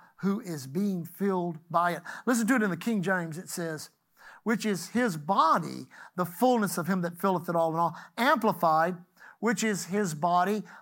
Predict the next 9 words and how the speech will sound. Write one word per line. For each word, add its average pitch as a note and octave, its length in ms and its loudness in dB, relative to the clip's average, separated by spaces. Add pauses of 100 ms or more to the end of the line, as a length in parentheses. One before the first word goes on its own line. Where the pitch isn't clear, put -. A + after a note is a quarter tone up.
the F3+ 120 2
fullness C4 580 4
of G3 140 2
him G3+ 280 2 (140)
who A3+ 240 4
fills A#3+ 960 2 (100)
all C#4+ 540 6
in C#4+ 400 -2
all. A3+ 600 4